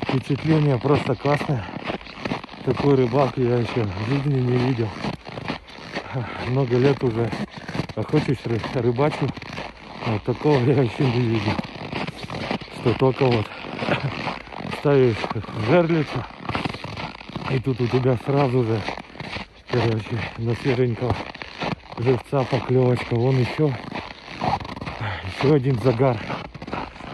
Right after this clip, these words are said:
Парни только поставили. Вон еще один загар, вот загар. Полная, полная размоточка.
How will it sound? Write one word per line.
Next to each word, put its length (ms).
Парни 280
только 380
поставили. 680
Вон 260
еще 300
один 260
загар, 320
вот 240
загар. 380
Полная, 440
полная 400
размоточка. 720